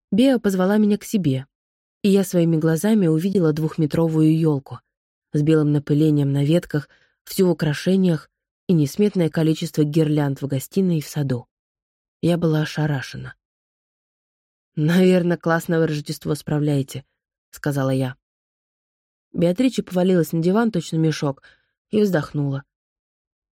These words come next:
«Не особенно». Потом позвала меня сесть рядом и положить голову ей на колени. Хотела продемонстрировать, как хорошо она делает массаж. «Каждый год она ставит одни и те же диски»,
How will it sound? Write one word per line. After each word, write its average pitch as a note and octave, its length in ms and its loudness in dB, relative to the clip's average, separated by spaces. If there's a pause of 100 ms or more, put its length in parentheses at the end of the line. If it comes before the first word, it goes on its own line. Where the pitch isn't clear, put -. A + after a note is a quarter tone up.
(220)
«Не C4+ 160 2
особенно». A3+ 640 -2 (1300)
Потом F3 300 0
позвала E3 380 2
меня D#3 220 2
сесть C#3+ 300 -4
рядом E3 340 0
и D3 60 0
положить D#3 400 -2
голову F#3 380 2
ей E3 200 0
на E3 120 0
колени. C#3 520 -2 (440)
Хотела D#3+ 340 0
продемонстрировать, D3+ 880 0
как - 200 -10
хорошо C#3 320 -4
она E3 160 0
делает C#3 320 -2
массаж. C#3+ 520 -6 (1400)
«Каждый D4 340 2
год A#3 220 2
она G3 160 2
ставит G3+ 340 0
одни F3+ 300 2
и E3+ 60 2
те D#3+ 140 0
же D3+ 100 -2
диски», C#3+ 480 -4